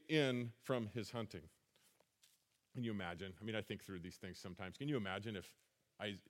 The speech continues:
Jacob's walking out with his clothes, you know, and got all the, "Hey, what are you doing?" "Uh, nothing."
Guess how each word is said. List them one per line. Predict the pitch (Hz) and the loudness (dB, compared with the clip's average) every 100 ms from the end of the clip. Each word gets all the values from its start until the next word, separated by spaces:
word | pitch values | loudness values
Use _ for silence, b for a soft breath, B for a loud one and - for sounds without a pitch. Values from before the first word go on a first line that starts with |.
| 120 | 0
Jacob's | 127 123 104 90 | 2 4 2 -4
walking | 101 110 - 107 | 0 0 0 0
out | 101 113 - | 2 2 2
with | 113 | -4
his | 98 - | -4 -4
clothes, | - 110 107 101 | 0 2 2 -2
you | 123 | -2
know, | 95 | -4
and | 101 | -2
got | 104 104 | 0 2
all | 107 | 0
the, | 101 - 127 | -2 -6 4
"Hey, | 185 262 180 | 6 8 6
what | 180 | 4
are | |
you | 240 | 4
doing?" | 220 135 90 - | 6 4 4 -2
"Uh, | 123 131 117 | 0 2 0
nothing." | 92 - 107 | -2 -6 -8